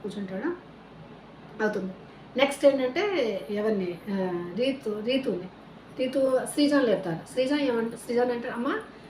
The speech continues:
నువ్వు నీ, అక్కడ డిస్కషన్‌లో శ్రీజ కూడా లెగుస్తుంది కదా, ఎందుకంటే లాగి పడేశాడు అన్నప్పుడు, "శ్రీజ, నీ మీద నువ్వెందుకు స్టాండ్ తీసుకోవటం లేదు? అందరి గురించి తీసుకుంటావు. నీ ఆటను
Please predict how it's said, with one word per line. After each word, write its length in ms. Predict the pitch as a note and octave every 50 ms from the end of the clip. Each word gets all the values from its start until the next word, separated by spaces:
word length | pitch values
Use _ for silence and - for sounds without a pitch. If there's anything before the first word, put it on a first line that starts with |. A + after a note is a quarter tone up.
| - - -
నువ్వు 220 | - C#4 C#4+ D#4 E4
నీ, 200 | D#4 D4 C4+ - B3
అక్కడ 440 | B3 B3 B3+ B3 A#3+ A3+ A3+ A3+ A3+ - - A#3
డిస్కషన్‌లో 500 | A#3+ A#3+ - D#4 D4 - D4 C#4+ C#4+ C#4+
శ్రీజ 200 | C#4 C4 B3+ C4+
కూడా 240 | C4+ C4+ C4+ C4+
లెగుస్తుంది 480 | C4 A#3+ A3+ A#3 A#3+ - - C4+ A#3+ A3
కదా, 240 | G3+ G3+ A3 D4 F4 - - - - - - - - - -
ఎందుకంటే 500 | A3+ A#3 A#3 B3+ B3+ B3 C4 B3+ B3 A#3
లాగి 280 | A#3 A#3 A#3+ A#3+ B3+ C4+
పడేశాడు 420 | B3+ A#3+ A#3 A3+ A3+ B3 A3+ A3
అన్నప్పుడు, 360 | G#3 G3+ G3+ G3 - - D#4+
"శ్రీజ, 280 | D4+ - C#4+ D4 D4 D#4+
నీ 280 | D#4+ C#4+ C4+ C4 D4 D4+
మీద 180 | D4+ D#4 D#4
నువ్వెందుకు 460 | D#4+ D4 C#4+ B3+ B3 A#3 B3 C4+ C4+
స్టాండ్ 340 | - - A#3+ A3+ A3 A3 A3
తీసుకోవటం 540 | G#3+ G3+ - - - G#3+ G3+ G3+ G3+ F#3+ F#3+
లేదు? 260 | F#3+ F#3 G3 G3 F#3+ F#3 - - - - - - - - -
అందరి 280 | A3+ A#3 B3+ C#4 C#4+ C#4+
గురించి 300 | C#4 C#4 C#4 C#4 C#4 C#4
తీసుకుంటావు. 760 | C4+ A#3+ A3 A3+ - - A3 G#3+ - G#3+ G#3 - - - A#3
నీ 200 | A#3+ C4 B3+ A3+
ఆటను 340 | A3 A3 A#3+ B3 C4+ C#4+